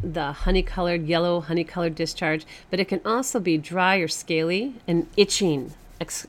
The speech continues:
and then exfoliation of the skin in large scales. And then when that large scale falls off, it can leave a red mark or red skin underneath it.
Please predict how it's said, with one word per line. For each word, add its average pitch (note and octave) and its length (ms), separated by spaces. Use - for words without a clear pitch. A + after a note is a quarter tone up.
and F3 220
then F3 160
exfoliation F#3 920
of D#3+ 100
the D#3+ 80
skin E3 300
in E3 140
large E3+ 340
scales. D#3+ 540
And G3 100
then F#3+ 80
when F#3 80
that F#3 140
large F3+ 280
scale F#3 560
falls F3+ 540
off, F3+ 540
it F3 100
can F3+ 220
leave F3 160
a E3+ 80
red E3+ 520
mark F3 500
or E3 140
red E3 220
skin F3 540
underneath D#3+ 480
it. - 180